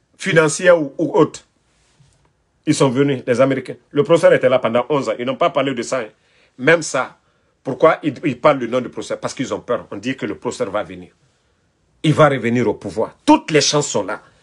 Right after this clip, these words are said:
Les militaires eux-mêmes, ils sont fatigués. Tout le monde est fatigué. Même ceux qui n'ont pas aimé le professeur Fakonde, ils disent aujourd'hui, ce qu'on ne savait pas, on l'a su. Donc le professeur, la chance en plus, il n'a pas démissionné.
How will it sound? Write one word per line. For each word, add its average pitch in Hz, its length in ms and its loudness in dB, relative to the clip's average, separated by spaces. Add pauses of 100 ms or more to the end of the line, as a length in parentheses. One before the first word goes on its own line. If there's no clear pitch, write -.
(140)
Les 170 200 4
militaires 196 600 2
eux-mêmes, 180 300 4
ils 143 60 -6
sont 123 160 -4
fatigués. 147 500 -8 (260)
Tout 220 140 6
le 262 80 4
monde 185 220 2
est 131 60 -2
fatigué. 139 420 -8 (160)
Même 247 280 2
ceux 302 260 -4
qui 220 120 -8
n'ont 165 120 4
pas 202 180 4
aimé 160 140 -2
le 135 120 -6
professeur 143 300 -6
Fakonde, 117 480 -6
ils 139 100 -6
disent 143 200 -2
aujourd'hui, 117 380 -4 (160)
ce 311 240 2
qu'on 226 140 0
ne 170 80 -8
savait 139 260 -2
pas, 160 240 0
on 131 60 -2
l'a 113 140 -6
su. - 260 -12 (600)
Donc 196 280 2
le 156 140 -2
professeur, 170 460 0 (200)
la 180 140 2
chance 247 340 -2
en 147 100 -2
plus, 156 280 -8
il 139 80 -6
n'a 127 80 -2
pas 165 180 -6
démissionné. 117 480 -12